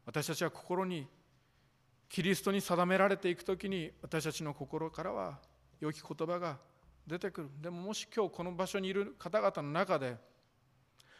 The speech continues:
もう四回も言ってるけれども、私もよくわかりますが、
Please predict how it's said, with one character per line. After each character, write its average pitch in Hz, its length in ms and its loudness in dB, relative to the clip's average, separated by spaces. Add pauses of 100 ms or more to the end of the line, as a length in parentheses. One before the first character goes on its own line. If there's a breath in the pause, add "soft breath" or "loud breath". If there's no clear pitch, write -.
(220 soft breath)
も 151 200 0
う 143 40 2
四 185 240 4
回 226 220 6
も 180 80 2
言 143 120 0
っ - 20 -4
て 143 180 -6
る 127 80 -4
け 127 100 -8
れ 117 80 -8
ど 120 100 -10
も、 123 300 -10 (1040)
私 165 380 0
も 190 100 2
よ 214 120 4
く 190 120 0
わ 143 100 6
か 160 120 2
り 170 80 2
ま 180 120 0
す - 120 -8
が、 139 260 -4